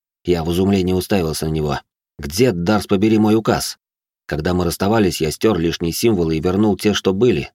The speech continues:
восстановив указ верности Ордену. Но это все равно остался мой указ. А сейчас я вижу над Кселимом совершенно неподвластную мне двухцветную печать.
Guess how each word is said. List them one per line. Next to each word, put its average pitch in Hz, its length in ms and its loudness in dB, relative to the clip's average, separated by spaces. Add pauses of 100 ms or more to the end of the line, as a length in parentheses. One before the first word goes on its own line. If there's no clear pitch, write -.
восстановив 78 460 -6
указ 78 300 -4
верности 80 480 -2
Ордену. 71 460 -2 (380)
Но 69 100 -4
это 69 180 -2
все 85 140 -4
равно 107 260 2
остался 85 420 -2
мой 87 260 0
указ. - 420 -4 (340)
А 139 120 -10
сейчас - 340 -2
я 123 100 4
вижу 123 240 4
над 107 120 2
Кселимом 110 460 2
совершенно 95 500 0
неподвластную 98 680 0
мне 98 180 0
двухцветную 87 640 -2
печать. - 460 -8